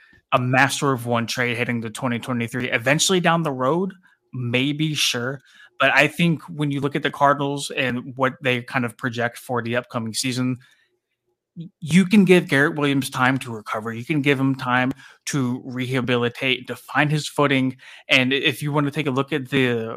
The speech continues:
the depth chart really quick, I mean, Antonio Hamilton, Marco Wilson, that's it in front of him, basically, because I think he's a better football player right now than Christian Matthew.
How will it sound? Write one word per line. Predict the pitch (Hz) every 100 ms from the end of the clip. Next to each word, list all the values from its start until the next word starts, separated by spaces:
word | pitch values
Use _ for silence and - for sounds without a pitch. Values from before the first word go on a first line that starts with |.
| -
the | 131 110 113
depth | 110 147
chart | - 139 117
really | 113
quick, | 110 - 113 - - _ - _ _ -
I | 139
mean, | 139 131 -
Antonio | 127 - 160 160
Hamilton, | 139 147 147 139 156 143 143 - _ -
Marco | 123 135 135
Wilson, | 127 127 - 135 131 - -
that's | 160 226 -
it | 233
in | 151
front | 135 160
of | 135
him, | 113
basically, | 120 139 - - 214 - _ - 156
because | 143 135 -
I | 139
think | 127 175 160
he's | 147
a |
better | 160 151
football | 151 156 151
player | 160 139
right | 135 143
now | 139
than | 127
Christian | - 131 - 131
Matthew. | 123 120 131